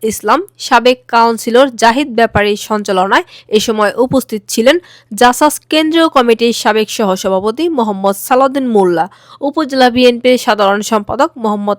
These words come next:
মাসুদ পারভেজ, সুতারপাড়া ইউনিয়ন পরিষদের সাবেক চেয়ারম্যান নুরুল ইসলাম, বিএনপি নেতা আবুল হাসনাত সহ আরো অনেকে।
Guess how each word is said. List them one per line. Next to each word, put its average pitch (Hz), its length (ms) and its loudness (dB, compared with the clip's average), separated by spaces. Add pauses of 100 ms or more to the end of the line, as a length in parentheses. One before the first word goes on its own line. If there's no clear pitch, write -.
মাসুদ 220 360 -2 (100)
পারভেজ, 185 420 0 (260)
সুতারপাড়া 320 560 2
ইউনিয়ন 269 360 0
পরিষদের 247 480 2
সাবেক 226 360 0 (100)
চেয়ারম্যান 226 420 0 (280)
নুরুল 294 380 2
ইসলাম, 196 400 0 (160)
বিএনপি 311 540 0
নেতা 262 300 2
আবুল 269 400 2
হাসনাত 214 400 -4
সহ 220 480 2
আরো 202 300 6
অনেকে। 226 560 -2